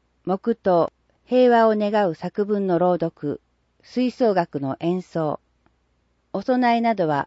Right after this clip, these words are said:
お受けしていません。問い合わせ先、社会福祉課。電話、零八四八六七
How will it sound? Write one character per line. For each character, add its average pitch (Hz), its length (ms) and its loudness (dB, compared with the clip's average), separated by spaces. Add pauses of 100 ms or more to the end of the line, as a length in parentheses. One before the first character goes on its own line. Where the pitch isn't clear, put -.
(120)
お 202 140 2
受 233 180 -4
け 214 40 -2
し - 60 -20
て - 80 -6
い 185 80 -4
ま 180 140 -6
せ 175 160 -8
ん。 147 120 -10 (1120)
問 254 180 4
い 254 80 4
合 247 60 6
わ 240 120 4
せ 226 120 -4
先、 185 480 -6 (480)
社 226 220 -6
会 240 240 2
福 - 220 -4
祉 - 180 -16
課。 185 240 -6 (600)
電 220 300 -2
話、 208 220 -2 (400)
零 262 200 0
八 254 320 -4
四 196 200 -2
八 190 440 -8 (280)
六 233 320 -2
七 180 340 0